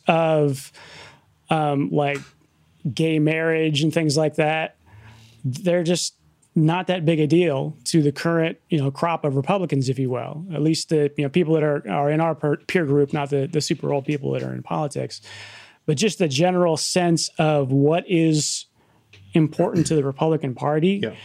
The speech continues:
Speaker 1: It's moving away from those old traditional, you know, we'll say biblical things into,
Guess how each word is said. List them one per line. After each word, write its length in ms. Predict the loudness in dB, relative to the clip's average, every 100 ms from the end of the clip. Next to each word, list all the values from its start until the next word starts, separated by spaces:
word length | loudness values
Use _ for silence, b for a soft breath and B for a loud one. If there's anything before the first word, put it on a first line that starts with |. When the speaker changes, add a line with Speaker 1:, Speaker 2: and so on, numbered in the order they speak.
| B -6
Speaker 1:
It's 180 | -4 2
moving 460 | 4 4 4 4 2
away 320 | 2 2 0
from 220 | 2 4
those 200 | 2 2
old 240 | 0 0
traditional, 960 | 0 0 2 0 2 2 2 2 0 -2 -6
you 100 | -4
know, 80 | 0
we'll 100 | 0
say 220 | 0 0
biblical 760 | 0 2 2 4 0 2 0 0
things 600 | 0 -2 -2 -2 -4 -6 B B B B B B B _ _
into, 920 | 0 2 2 2 4 6 4 2 0